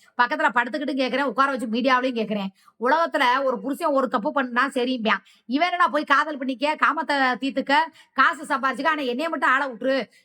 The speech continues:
நான் என் கூத்தியா கூட சந்தோஷமா இருக்கணும், நான் நீ மூணு நேரம் திங்கணும், மூணு நேரம் தூங்கணும், ஜாலியா இருக்கணும், சந்தோஷமா இருக்கணும். என் வாழ்க்கைக்குள்ள நீ வரக்கூடாது, உன் வாழ்க்கைக்குள்ள நான் வரமாட்டேன், நீ அப்பாலிக்காயிரு, நான் இப்பாலிக்காயிருன்னு சொல்லி, சொல்லி வச்சு பேசி வாழ்ந்துட்டு இருக்காங்க. இதெல்லாம் ஒரு பொழப்பாடா?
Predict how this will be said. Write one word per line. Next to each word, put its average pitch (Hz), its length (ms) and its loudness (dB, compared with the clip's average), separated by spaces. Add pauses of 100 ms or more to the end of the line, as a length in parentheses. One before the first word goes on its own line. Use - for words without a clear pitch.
நான் 285 300 2
என் 294 160 -2
கூத்தியா 330 260 0
கூட 285 160 -2
சந்தோஷமா 277 460 0
இருக்கணும், 254 320 2 (280)
நான் 262 240 2
நீ 285 100 -6 (100)
மூணு 277 220 -6
நேரம் 294 300 0
திங்கணும், 254 440 -4
மூணு 277 160 -8
நேரம் 285 260 -2
தூங்கணும், 269 400 -4
ஜாலியா 269 340 2
இருக்கணும், 277 280 -2
சந்தோஷமா 247 380 0
இருக்கணும். 190 240 -4 (220)
என் 294 220 4
வாழ்க்கைக்குள்ள 330 400 0
நீ 302 100 -2
வரக்கூடாது, 240 400 0 (240)
உன் 311 200 4
வாழ்க்கைக்குள்ள 320 400 0
நான் 285 220 2
வரமாட்டேன், 226 360 -2 (140)
நீ 269 200 -2
அப்பாலிக்காயிரு, 320 720 0
நான் 294 200 0
இப்பாலிக்காயிருன்னு 262 720 -2
சொல்லி, 254 140 -2 (140)
சொல்லி 262 240 -2
வச்சு 208 160 -2
பேசி 254 280 0 (180)
வாழ்ந்துட்டு 240 320 0
இருக்காங்க. 214 240 -4
இதெல்லாம் 254 240 4
ஒரு 208 80 -4
பொழப்பாடா? 226 540 2